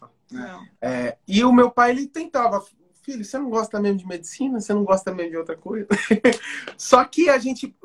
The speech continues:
Speaker 1: com seis anos de idade, eu já tava assim, ó, na, no sofá. Aí meu pai falou, "Não adianta. É, tá na veia, é...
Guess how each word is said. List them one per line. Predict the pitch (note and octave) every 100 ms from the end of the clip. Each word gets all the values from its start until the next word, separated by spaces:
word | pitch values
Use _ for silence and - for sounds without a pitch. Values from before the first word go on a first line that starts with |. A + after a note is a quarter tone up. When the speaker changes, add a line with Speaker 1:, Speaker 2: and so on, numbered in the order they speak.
| -
Speaker 1:
com | A#3+
seis | A#3 C#4 C#4 C4
anos | B3
de | A#3+
idade, | G#3 G3+ A3+ A#3
eu | A#3
já | A#3
tava | A#3 A#3
assim, | C4 - B3 F3+
ó, | D3
na, | - D3 B2+ C3 _ _ _ -
no | E3
sofá. | D#3+ F#3+ - D#3 -
Aí | E3 F#3+
meu | A#3+ B3
pai | A#3
falou, | A#3 G3 F3+
"Não | F#3+ A3
adianta. | F#3+ C#3+ - _ _
É, | - C#3+ - D#3 - B2+ - _ _ _
tá | A3
na | A3+
veia, | G#3+ D3 F3 F#3 E3
é... | D3+